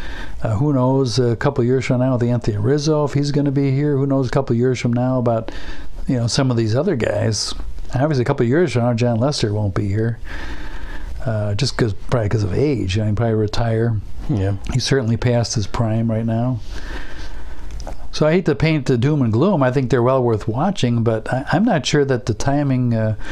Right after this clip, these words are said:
Speaker 1: of them starting their own marquee network was really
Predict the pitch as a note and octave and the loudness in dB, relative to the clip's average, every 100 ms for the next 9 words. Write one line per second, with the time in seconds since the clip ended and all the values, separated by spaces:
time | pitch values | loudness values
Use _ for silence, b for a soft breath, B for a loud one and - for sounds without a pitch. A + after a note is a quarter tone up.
0 | B B B A#2+ B2+ - C#3 C#3 B2+ A#2 | B B B 0 0 2 2 2 2 2
1 | B2+ B2+ A#2+ A#2+ B2+ A#2+ C#3+ C3+ B2 F3+ | 2 2 2 2 0 0 0 2 0 0
2 | C3+ A#2 A2 A2+ G#2+ A#2+ B2+ G#2+ G2 | 0 0 0 -2 0 0 2 2 0